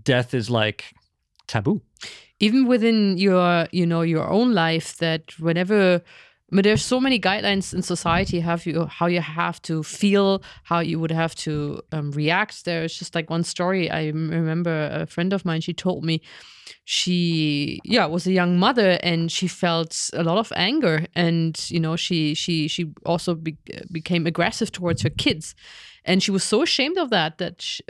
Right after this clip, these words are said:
Speaker 2: she suppressed that behavior, but yet not accepting it as a part of herself in order to deal with it, right? The, the more you reject these things, the, the, the worse they get, because
Speaker 1: Mm-hmm.
Speaker 2: it's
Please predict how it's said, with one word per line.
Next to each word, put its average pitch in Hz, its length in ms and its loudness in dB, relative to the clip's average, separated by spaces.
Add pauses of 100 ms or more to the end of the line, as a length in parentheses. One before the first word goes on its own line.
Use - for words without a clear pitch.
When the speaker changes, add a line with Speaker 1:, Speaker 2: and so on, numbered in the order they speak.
Speaker 2:
she 202 380 0
suppressed 208 480 -2
that 175 280 0
behavior, 185 640 2 (460)
but 208 180 4
yet 214 460 0 (340)
not 208 380 6
accepting 240 580 -2
it 208 140 4
as 180 120 0
a 190 80 2
part 220 340 0
of - 200 -4
herself 175 480 -2
in 180 100 0
order 175 220 0
to 175 140 -8
deal 202 260 2
with 190 160 -2
it, 147 160 -6
right? 175 300 -2
The, 170 160 0 (100)
the 185 80 2
more 190 220 2
you 214 160 0
reject - 480 0
these 196 200 -2
things, 190 460 -2
the, 175 140 0
the, 170 500 0
the 170 80 0
worse 175 360 -2
they 170 160 0
get, 175 340 -2
because 165 240 -2
Speaker 1:
Mm-hmm. 139 300 2
Speaker 2:
it's 185 80 -6